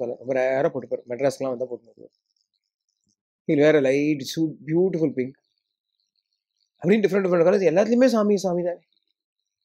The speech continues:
சாமி, சாமி in whatever colors you wear இல்லையா? Like that,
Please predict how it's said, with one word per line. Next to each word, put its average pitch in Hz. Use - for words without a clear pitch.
சாமி, 143
சாமி 190
in 214
whatever 180
colors 160
you 139
wear 143
இல்லையா? -
Like 147
that, 226